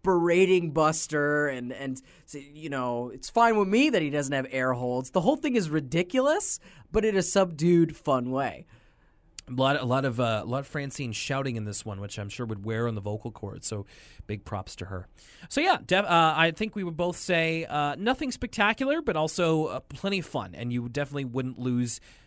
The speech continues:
Speaker 2: uh, wouldn't lose much in the twenty minutes it would take you to watch this episode. So, uh, you know,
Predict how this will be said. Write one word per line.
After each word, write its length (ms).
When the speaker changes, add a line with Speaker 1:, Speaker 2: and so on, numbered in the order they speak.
Speaker 2:
uh, 400
wouldn't 360
lose 240
much 240
in 60
the 80
twenty 280
minutes 280
it 60
would 120
take 220
you 60
to 60
watch 260
this 140
episode. 420
So, 320
uh, 120
you 80
know, 120